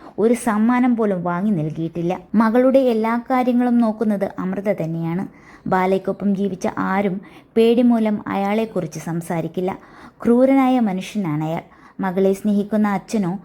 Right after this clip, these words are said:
ഭാര്യയെ സ്നേഹിക്കുന്ന ഭർത്താവോ അല്ല. മീഡിയയ്ക്ക് മുന്നിൽ അഭിനയിക്കുകയാണ് ബാല. എലിസബത്തും അമൃതയും ഒരുമിച്ചിറങ്ങിയാൽ ബാല ജയിലിൽ പോകും. ഭാര്യയുടെ കിടപ്പറയിലെ വീഡിയോ പകർത്തി പുറത്തുവിടുമെന്ന് ഏതെങ്കിലും ഭർത്താവ് ഭീഷണിപ്പെടുത്തോ?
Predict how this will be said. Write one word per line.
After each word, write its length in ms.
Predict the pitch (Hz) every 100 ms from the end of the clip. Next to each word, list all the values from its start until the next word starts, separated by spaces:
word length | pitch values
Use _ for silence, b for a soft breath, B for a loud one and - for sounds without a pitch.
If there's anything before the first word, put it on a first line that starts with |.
| B B 220
ഭാര്യയെ 420 | 214 226 254 254
സ്നേഹിക്കുന്ന 520 | 254 254 233 247 226
ഭർത്താവോ 580 | 190 180 175 233 202 151 151
അല്ല. 160 | 156 - B B B -
മീഡിയയ്ക്ക് 440 | 202 202 202 202
മുന്നിൽ 320 | 208 202 196 190
അഭിനയിക്കുകയാണ് 800 | 175 175 202 226 - 151 156 156
ബാല. 260 | 156 165 165 202 - _ _ _ _
എലിസബത്തും 720 | 240 240 240 285 247 262 277 262 233
അമൃതയും 520 | 196 214 220 247 247 -
ഒരുമിച്ചിറങ്ങിയാൽ 920 | 214 214 233 240 240 233 240 196 165 -
ബാല 240 | 175 175 185
ജയിലിൽ 440 | 175 180 185 202 -
പോകും. 300 | 160 156 214 b b b
ഭാര്യയുടെ 480 | 190 190 190 196 196
കിടപ്പറയിലെ 640 | 202 196 196 208 208 208 202
വീഡിയോ 320 | 190 196 208
പകർത്തി 420 | 208 202 202 -
പുറത്തുവിടുമെന്ന് 840 | 208 202 190 196 208 214 214 170 170 -
ഏതെങ്കിലും 540 | 190 202 214 214 214
ഭർത്താവ് 440 | 202 190 - 196 180
ഭീഷണിപ്പെടുത്തോ? 760 | 175 180 214 202 151 - 151